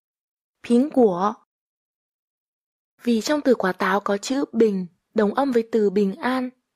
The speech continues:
nên trong văn hóa Trung Quốc, quả táo tượng trưng cho sự bình an.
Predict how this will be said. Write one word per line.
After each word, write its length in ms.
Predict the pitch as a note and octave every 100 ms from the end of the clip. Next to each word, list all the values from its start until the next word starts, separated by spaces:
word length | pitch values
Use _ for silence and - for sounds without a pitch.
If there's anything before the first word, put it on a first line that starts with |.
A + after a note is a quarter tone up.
| -
nên 260 | C#4+ C#4+
trong 180 | - D4
văn 120 | D4
hóa 180 | B3 A3
Trung 220 | - C4 C4
Quốc, 320 | E4 F#4 _
quả 120 | G#3
táo 260 | F#3+ F#3+ G#3+
tượng 180 | C#4 C#4+
trưng 200 | C#4 C4+
cho 100 | C4+
sự 160 | C4+
bình 200 | G#3 G3+
an. 300 | C4+ A#3+ B3